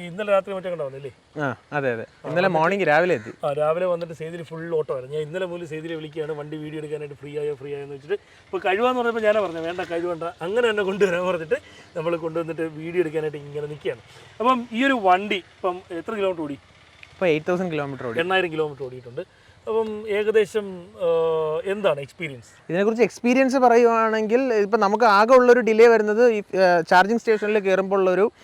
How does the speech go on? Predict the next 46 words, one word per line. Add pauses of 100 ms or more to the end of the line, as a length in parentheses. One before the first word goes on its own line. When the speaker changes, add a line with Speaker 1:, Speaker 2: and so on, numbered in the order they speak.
(360)
Speaker 2:
ആ, (140)
ഡിലേ (120)
ആണ്. (140)
പെട്രോൾ
വെഹിക്കിളിനെ (200)
കമ്പാരിസ്-,
വെച്ച്
കമ്പാരിസൺ
ചെയ്യുമ്പോൾ
ഉള്ള (340)
ഫ്യൂവലിങ്ങിൽ (320)
ഉള്ള
ഒരു (380)
ഇത് (120)
ക-,
ഇത്
വരുന്നത്,
ഡിലേ
വരുന്നത്. (480)
ബാക്കിയുള്ള
ക-, (120)
ഡ്രൈവിംഗ്
കംഫോർട്ട്
വെച്ച്
നോക്കുകയാണെങ്കിൽ, (140)
ആ, (100)
പെട്രോൾ
വെഹിക്കിൾ
ഇതുമായിട്ട് (100)
രാപ്പകൽ
വ്യത്യാസമാണ്.
Speaker 1:
ഒരു,
ഒരു
Speaker 2:
അറിയായിരിക്കും.
Speaker 1:
വണ്ടികളുമായിട്ട്
നമുക്ക്
കമ്പയർ
ചെയ്യാൻ
Speaker 2:
കമ്പയർ
ചെയ്യാൻ
Speaker 1:
പറ്റില്ല,
ഇ
വി
Speaker 2:
ഒരിക്കലും
Speaker 1:
വണ്ടികളാണ്.
Speaker 2:
പറ്റില്ല.